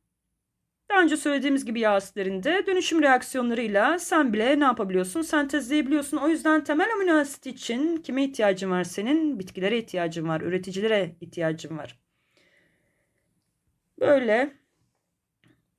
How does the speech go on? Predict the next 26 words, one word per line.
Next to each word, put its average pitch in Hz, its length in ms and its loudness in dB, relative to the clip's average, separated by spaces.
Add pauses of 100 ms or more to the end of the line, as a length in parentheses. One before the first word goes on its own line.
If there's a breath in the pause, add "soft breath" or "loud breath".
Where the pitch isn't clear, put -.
(340)
Protein 381 400 2
sentezi 349 560 2
için 330 260 0
söyledik. 294 920 -2
D 302 200 4
N 311 80 4
A'nın 311 160 4
yöneticiliği 320 680 2
R 311 200 2
N 320 60 4
A'nın 320 160 4
yürütücülüğü 302 560 2
ile 208 400 2
ribozomda 233 560 0
gerçekleşir. 208 840 -4
Bu 320 220 2
sadece 277 500 0
proteinde 233 560 -6
böyle. 190 300 0
Proteinleri 247 500 -6
diğer 247 220 2
moleküllerden 226 580 -4
ayıran 208 420 -4
başlıca 220 340 -4
özellik 196 560 -4
bu. 165 340 -4